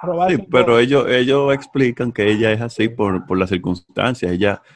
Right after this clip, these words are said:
Speaker 2: tiene varios, varios momentos donde ella explica su situación de que su mamá, eh,
Speaker 1: Eh,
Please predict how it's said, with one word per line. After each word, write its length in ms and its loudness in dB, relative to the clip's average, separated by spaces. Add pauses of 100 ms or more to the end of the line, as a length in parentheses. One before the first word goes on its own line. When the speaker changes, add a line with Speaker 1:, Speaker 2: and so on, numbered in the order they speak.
(140)
Speaker 2:
tiene 240 2
varios, 500 0
varios 240 0
momentos 480 -2
donde 220 -2
ella 100 -2
explica 460 -4
su 140 -8
situación 500 -2
de 80 2
que 80 -12
su 120 -8
mamá, 560 0 (540)
eh, 440 0
Speaker 1:
Eh, 160 -14